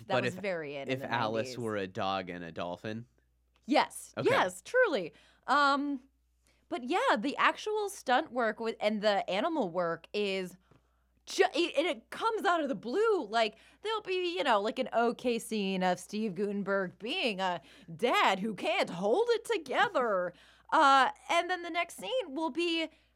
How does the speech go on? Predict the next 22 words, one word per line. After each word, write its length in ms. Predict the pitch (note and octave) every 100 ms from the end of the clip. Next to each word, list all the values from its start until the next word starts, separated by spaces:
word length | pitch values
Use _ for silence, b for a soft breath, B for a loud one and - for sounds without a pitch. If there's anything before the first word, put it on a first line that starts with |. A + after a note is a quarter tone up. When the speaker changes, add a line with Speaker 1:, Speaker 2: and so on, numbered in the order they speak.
| -
Speaker 1:
this 260 | A3+ F#4
dog, 640 | G#3+ C4 D4+ G4+ D#4 A#3
like, 360 | A#3 C#4 B3 - b
seamlessly 800 | - - C#4+ G4 F#4 - G#3+ A#3+
jumping 460 | - F#3 F#3+ D4+ C4+
onto 220 | B3+ B3+
the 100 | B3
dolphin's 400 | F#3+ E3 F#3 G#3
back, 320 | F#3+ D4+ G#3
the 80 | -
dolphin 320 | F#3 F3+ G#3
doing 340 | G3 F#3 F3+ D#3+ B B
a 80 | G3
full 380 | - F#3+ F3 G3
turn, 480 | - D4 D#4 G3 D#3+ B B
the 80 | G#3
dog 300 | G#3+ F#3+ G3
jumping 340 | G#3 F3+ G3
back 380 | F#3 F3+ D4+ -
onto 920 | - C#4+ G4+ G4+ - D#4+ E4 F4 F4 E4 b b -
a 300 | D4 D4+ D4
boat, 560 | F3+ B3 E4+ C4 -